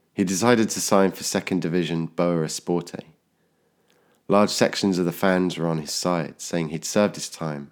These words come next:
and should be allowed to get on with his life. Where have we heard that one before?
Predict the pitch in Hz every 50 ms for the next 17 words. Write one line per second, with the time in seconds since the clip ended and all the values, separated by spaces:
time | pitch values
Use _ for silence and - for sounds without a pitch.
0 | _ _ - - - 90 80 90 87 90 90 92 82 - 92 82 90 87 92 98
1 | 104 95 80 78 71 - 69 65 64 - - - _ _ _ _ _ _ _ _
2 | _ _ _ _ _ _ _ _ _ - 87 85 71 78 76 78 71 - - 82
3 | - - 82 78 67 - - - - - - -